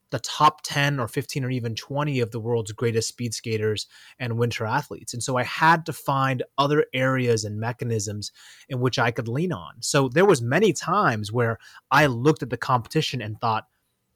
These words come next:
"They're better than me. They're faster than I am. They're stronger than I am. They're better genetically designed for this sport, inherently just naturally more talented. So how do I compete with that?" And I had to find areas where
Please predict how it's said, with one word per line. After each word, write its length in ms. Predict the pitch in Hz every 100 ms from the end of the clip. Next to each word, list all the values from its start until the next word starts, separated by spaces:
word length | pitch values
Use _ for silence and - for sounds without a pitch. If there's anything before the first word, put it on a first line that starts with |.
| _
"They're 160 | 120 110
better 260 | 131 151
than 180 | 151 143
me. 320 | 127 120 117 - _ _
They're 100 | 107
faster 500 | - 131 127 123 143
than 140 | 127
I 200 | 117 107
am. 340 | 107 107 107 110 _
They're 100 | 127
stronger 560 | 113 - 139 127 139 135
than 140 | 120
I 160 | 110 110
am. 360 | 110 107 107 107 - - _
They're 160 | 135 123
better 440 | 107 - 135 147
genetically 540 | 135 131 123 131 135 113
designed 640 | 110 101 110 120 175 180
for 80 | 113
this 180 | 107 -
sport, 420 | - 110 98 -
inherently 720 | 127 120 - 156 170 147 131
just 320 | 113 135 131 117
naturally 760 | 107 117 135 147 - 160 135
more 280 | 117 113 107
talented. 560 | - 135 156 135 92 - _ _ _
So 160 | - 151
how 260 | - 196
do 120 | 226 202
I 100 | 147
compete 460 | 113 - - 175
with 180 | 165 -
that?" 240 | 69 - _ _ - - -
And 100 | 135
I 80 |
had 300 | 127 156 165
to 60 | 175
find 360 | - 147 135 -
areas 460 | 139 143 180 156 113
where 460 | 117 120 117 113